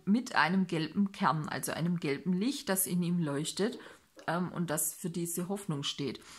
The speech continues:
Und darum passt diese Energie von der Tagesentsprechung super, super gut zum Mittwoch. Depressives Dunkel kommt ins Licht.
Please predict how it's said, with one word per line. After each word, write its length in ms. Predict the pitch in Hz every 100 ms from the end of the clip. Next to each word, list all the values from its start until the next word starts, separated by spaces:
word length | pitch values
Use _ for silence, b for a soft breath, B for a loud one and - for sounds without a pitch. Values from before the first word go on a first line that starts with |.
| B B
Und 100 | 170
darum 260 | 160 214 240
passt 360 | 208 247 -
diese 220 | 202 185
Energie 420 | 117 170 170 226 247
von 160 | 214
der 180 | 175 151
Tagesentsprechung 1080 | - 190 247 254 - 170 - 160 165 175 170
super, 340 | 202 233 269
super 240 | 254 196 202
gut 280 | - 196
zum 180 | - 196
Mittwoch. 480 | 196 196 - 139 - _ B B B B B -
Depressives 800 | 208 214 262 254 254 247 233 -
Dunkel 360 | 190 196 226 220
kommt 380 | - 185 180
ins 240 | 185 185 -
Licht. 340 | 175 160 -